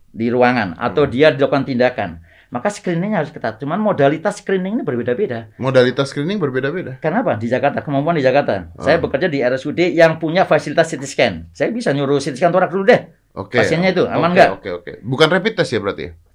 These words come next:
Speaker 1: Kita tidak pakai rapid test sebenarnya sekarang. Kita pakai yang modalitas kalau referensi, apa namanya, yang kita sampaikan di dalam satu kaitannya standarisasi perlindungan dokter,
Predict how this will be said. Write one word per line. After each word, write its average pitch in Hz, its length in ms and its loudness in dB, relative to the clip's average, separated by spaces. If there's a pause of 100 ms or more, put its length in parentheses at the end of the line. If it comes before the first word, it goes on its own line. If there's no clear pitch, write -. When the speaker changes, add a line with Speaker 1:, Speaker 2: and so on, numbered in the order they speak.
Speaker 1:
Kita 180 320 2 (400)
tidak 139 340 2
pakai 139 240 0
rapid 143 160 0
test 123 220 0
sebenarnya 110 260 -2
sekarang. 92 400 0
Kita 151 240 -2
pakai 156 240 2
yang 151 80 0
modalitas 147 320 2
kalau 143 240 2
referensi, 147 560 0
apa 120 240 -4
namanya, 139 480 -2
yang 135 160 -2
kita 139 560 4 (160)
sampaikan 147 400 0
di 147 160 -4
dalam 123 240 0
satu 135 220 -6
kaitannya 127 420 0
standarisasi 123 720 -2
perlindungan 120 400 0
dokter, 110 400 -4